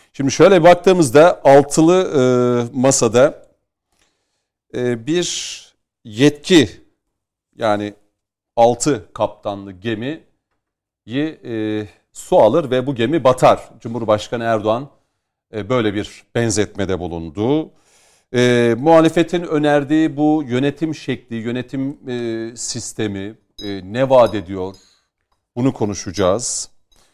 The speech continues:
Davutoğlu'nun çoklu yetki önerisi üzerinden bu tartışma başlamıştı. Altı genel başkanın en az seçilen cumhurbaşkanı kadar yetkisi ve imza yetkisi olacağını belirtmişti.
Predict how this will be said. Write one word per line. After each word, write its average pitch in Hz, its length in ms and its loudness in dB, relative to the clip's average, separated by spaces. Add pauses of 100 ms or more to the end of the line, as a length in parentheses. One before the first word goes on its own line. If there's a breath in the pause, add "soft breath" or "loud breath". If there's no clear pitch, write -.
(280)
Davutoğlu'nun 175 580 6
çoklu 160 480 0
yetki 151 380 0
önerisi 123 680 -4
üzerinden 110 540 -4
bu 98 80 -16
tartışma 104 580 -2
başlamıştı. 95 840 -8 (480)
Altı 139 320 2
genel 131 380 0
başkanın 120 460 -4
en 170 200 -6
az 151 260 -4
seçilen 151 480 -6
cumhurbaşkanı 131 840 -4
kadar 139 320 -2
yetkisi 123 600 -8
ve 143 120 -2
imza 127 420 2
yetkisi 110 400 -6
olacağını 90 640 -4
belirtmişti. 95 720 -8